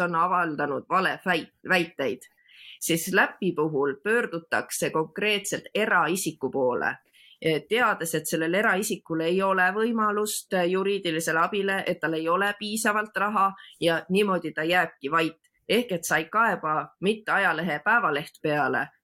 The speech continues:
vaid sa kaebad konkreetselt selle isiku peale. Ehkki sellel isikul endal ei ole mitte mingit võimalust seda konkreetset artiklit kas muuta, parandada, mingit õiendust, äh, avaldada. Ja, ja see SLAP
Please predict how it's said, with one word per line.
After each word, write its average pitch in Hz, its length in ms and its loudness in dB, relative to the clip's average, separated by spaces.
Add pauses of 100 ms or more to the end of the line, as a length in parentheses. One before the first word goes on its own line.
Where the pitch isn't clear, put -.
vaid 196 240 2
sa 160 80 -8
kaebad 170 500 -2
konkreetselt 170 680 -2
selle 160 280 0
isiku 151 400 -4
peale. 135 300 0 (180)
Ehkki 226 280 0
sellel 175 280 0
isikul 180 320 -4
endal 185 480 2
ei 147 60 0
ole 156 100 0
mitte 175 240 -2
mingit 226 400 0
võimalust 175 560 0 (320)
seda 175 160 0
konkreetset 175 640 -2
artiklit 165 680 -2
kas 151 200 -2
muuta, 240 580 0
parandada, 180 600 2
mingit 175 320 -2
õiendust, 156 720 0
äh, 143 160 2
avaldada. 139 640 0 (800)
Ja, 170 240 2 (1800)
ja 180 220 2
see 190 320 0
SLAP 214 480 -2